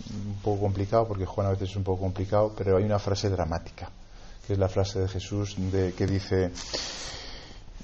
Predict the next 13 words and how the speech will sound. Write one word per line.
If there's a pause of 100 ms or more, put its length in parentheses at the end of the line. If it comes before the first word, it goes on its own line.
"En
las
Escrituras
pensáis
encontrar
vida
eterna, (800)
y
ellas
dan
testimonio
de
mí,